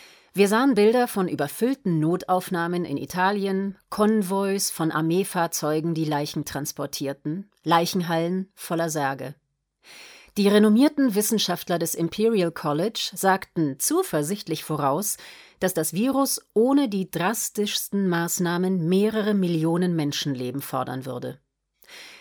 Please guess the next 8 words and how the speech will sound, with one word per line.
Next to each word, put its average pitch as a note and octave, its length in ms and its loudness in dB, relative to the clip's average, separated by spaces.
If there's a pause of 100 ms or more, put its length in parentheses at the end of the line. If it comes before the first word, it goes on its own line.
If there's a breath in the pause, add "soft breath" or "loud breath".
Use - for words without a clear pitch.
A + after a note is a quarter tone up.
In G3 140 4
Bergamo G#3+ 640 4
heulten G#3+ 540 4
die G3 120 -2
Sirenen F3 640 0
Tag E3 400 -2
und D#3 180 -4
Nacht - 720 -8